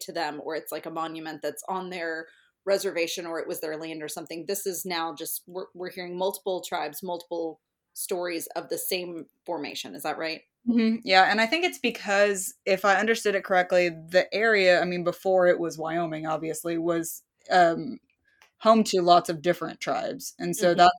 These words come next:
Speaker 2: why there's so many different accounts. And you'll hear it ag-, I mean, I know we've already heard it a couple of times. You'll hear it again, too, though, that it, it was considered a holy land. So
Speaker 1: Mm-hmm.
Speaker 2: I think people also, like, came to see it, like, traveled there.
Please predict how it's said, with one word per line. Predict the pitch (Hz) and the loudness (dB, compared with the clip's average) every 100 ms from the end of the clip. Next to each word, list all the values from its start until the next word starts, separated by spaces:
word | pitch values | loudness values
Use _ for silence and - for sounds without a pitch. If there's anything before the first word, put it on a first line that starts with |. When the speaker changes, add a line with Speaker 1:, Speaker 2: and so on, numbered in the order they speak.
| _ - | _ 0
Speaker 2:
why | 170 165 160 165 - | 2 4 2 0 0
there's | 170 175 - | 2 2 0
so | 196 185 | -2 -2
many | 175 | -2
different | 165 170 165 156 | 0 -2 -2 -8
accounts. | 139 180 165 - | -6 -4 -4 -4
And | 214 220 190 185 165 - - - _ _ _ _ _ _ _ - | 0 4 4 0 -6 -14 -20 -20 _ _ _ _ _ _ _ 0
you'll | 214 240 | 2 4
hear | 240 214 | 6 6
it | 185 | 6
ag-, | 170 - | 2 0
I | |
mean, | 180 175 | 2 2
I | |
know | 180 180 | 4 4
we've | 175 | 4
already | 180 175 | 2 2
heard | 175 180 | 2 0
it | 175 | -2
a | |
couple | 185 180 175 | -2 0 0
of | |
times. | 175 165 160 | 0 -2 -2
You'll | 170 | -4
hear | 165 180 | -2 -2
it | 160 | 0
again, | 156 165 160 | -2 -4 -4
too, | - 175 | -2 -2
though, | 165 160 | 0 -2
that | 160 160 - | -2 -2 -2
it, | 175 175 - - | -2 -4 -4 -8
it | 175 | -6
was | 196 - | -4 -6
considered | 180 - 175 | -6 0 0
a | 156 | 0
holy | 160 165 185 | 0 0 0
land. | 202 220 233 233 - - | 0 0 0 -2 -8 -12
So | - 180 175 165 165 | -2 2 4 4 2
Speaker 1:
Mm-hmm. | 165 | 0
Speaker 2:
I | |
think | - 208 - | -4 -6 -6
people | 214 131 | -2 0
also, | 165 170 160 147 147 _ _ _ _ _ - | 0 0 -6 -10 -20 _ _ _ _ _ 0
like, | 170 165 - _ _ _ _ _ _ _ _ _ _ - | 2 0 -8 _ _ _ _ _ _ _ _ _ _ -8
came | 180 190 220 | -4 -4 -4
to | 269 | -4
see | 269 285 | -2 0
it, | 269 | 4
like, | 190 180 - | 2 2 -2
traveled | 180 170 190 | -2 0 2
there. | 196 208 214 | 4 4 2